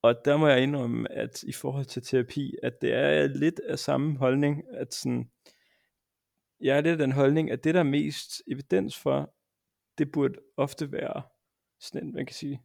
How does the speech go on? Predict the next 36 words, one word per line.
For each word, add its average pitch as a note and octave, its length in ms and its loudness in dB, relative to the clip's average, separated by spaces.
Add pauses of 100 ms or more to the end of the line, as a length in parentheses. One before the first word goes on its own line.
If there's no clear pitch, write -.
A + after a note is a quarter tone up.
status C#3 440 -4
quo G#3 180 4
af D3+ 40 4
en C#3 60 2
eller C3+ 120 2
anden B2+ 120 -2
klar, - 220 2
af C#3 160 0
en C3 100 2
eller B2+ 160 2
anden, C3 160 2
øh, - 340 -4
på C3+ 80 0
en - 20 2
eller C3 100 2
anden B2+ 140 0
måde. B2+ 180 2 (420)
At B2 100 -2
det - 60 -18
burde C#3+ 180 4
være C#3 60 4
ligesom C#3+ 160 2
det, C3 100 0
man B2+ 120 -4
startede C#3+ 400 4
med, F3+ 160 2
fordi D3 220 -4
den C3 240 0
er B2+ 60 0
ligesom C3 240 0
bevist, C3 380 -2
der C3 60 2
virker B2 260 0
bedst. - 480 -6 (840)
Men C3 280 2 (180)
heldigvis D#3+ 640 2